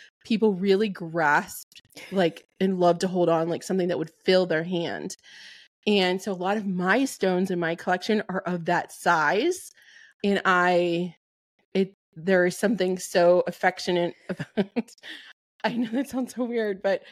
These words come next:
but it's not weird. We talk about babies and uteruses and dead people in here, so it's fine. But, like, there is, I have such a deep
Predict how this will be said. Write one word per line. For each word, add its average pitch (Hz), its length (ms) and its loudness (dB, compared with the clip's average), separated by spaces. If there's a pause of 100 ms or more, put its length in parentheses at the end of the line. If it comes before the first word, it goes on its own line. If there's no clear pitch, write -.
(200)
but 240 140 4
it's 262 140 2
not 349 180 -2
weird. 185 240 -4
We 196 100 -6
talk 226 240 -6
about 196 240 -2
babies 180 440 -2
and 175 140 0
uteruses 175 720 4
and 160 160 0
dead 165 200 2
people 165 380 0
in 170 100 2
here, 175 200 0
so 175 160 2
it's 165 160 0
fine. 135 320 -2 (460)
But, 214 220 2
like, 214 300 2 (100)
there 220 280 4
is, 220 260 2
I 208 60 -2
have 220 220 -4
such 226 220 -6
a 285 80 -4
deep 214 440 -8